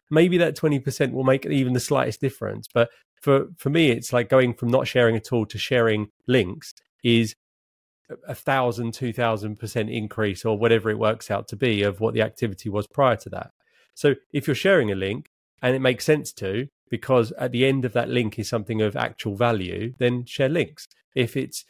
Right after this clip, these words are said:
you're just doing a link to get someone to your website, I would say don't do that because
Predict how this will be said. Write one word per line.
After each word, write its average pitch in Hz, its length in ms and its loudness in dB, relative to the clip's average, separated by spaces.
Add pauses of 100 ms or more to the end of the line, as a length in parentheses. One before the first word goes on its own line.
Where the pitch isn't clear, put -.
(280)
you're 123 100 2
just 151 260 2
doing 135 220 4
a 123 60 2
link 123 260 2
to - 100 -16
get 127 180 -2
someone 113 260 0
to - 120 -6
your 110 80 2
website, 113 560 -2
I 127 120 2
would 127 100 0
say 120 140 -2
don't 147 260 2
do 101 160 -6
that 98 240 -2
because 117 360 -2